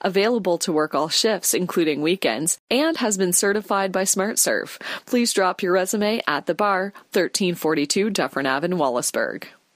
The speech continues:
Dresden Foodland is looking for a meat cutter to join their team, full or part-time hours. Please drop resume off at the store or call and ask for Mark,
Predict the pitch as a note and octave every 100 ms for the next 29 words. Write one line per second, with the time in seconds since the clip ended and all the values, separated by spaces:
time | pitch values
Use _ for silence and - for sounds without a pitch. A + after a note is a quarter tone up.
0 | _ - F3 - E3 D3+ F#3 G3 F3 C#3
1 | B2 C#3+ D#3+ F3+ F3 E3+ E3 D3+ D#3 F#3+
2 | A3+ F3+ D3 C#3+ E3+ E3 F#3 G3+ G3+ G3+
3 | B3+ A3+ D3+ E3+ _ - A#3+ C#4+ - G#3
4 | A3 - F#3+ - G3+ F#3 F3+ F3+ D#3 -
5 | - - - B3 A3+ - F#3 F#3+ F3 F3
6 | E3+ D#3+ - D#3 F#3 G3 F#3+ - G3 F#3
7 | D#3+ - F3 E3+ G3+ G#3 A#3 G3+ F#3+ G3+
8 | - - G#3 G#3 G#3 - -